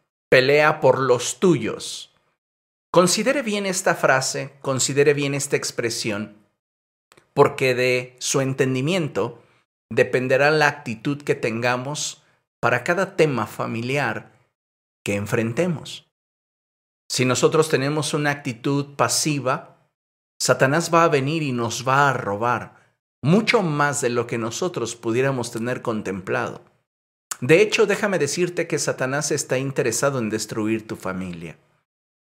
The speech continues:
Satanás desea arrebatarte a tus hijos.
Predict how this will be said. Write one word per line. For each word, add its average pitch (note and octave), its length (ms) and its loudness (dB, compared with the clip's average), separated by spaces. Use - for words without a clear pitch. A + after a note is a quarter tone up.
Satanás B2+ 460 2
desea B2+ 340 4
arrebatarte B2 720 0
a F#2+ 100 -6
tus - 240 -6
hijos. - 500 -14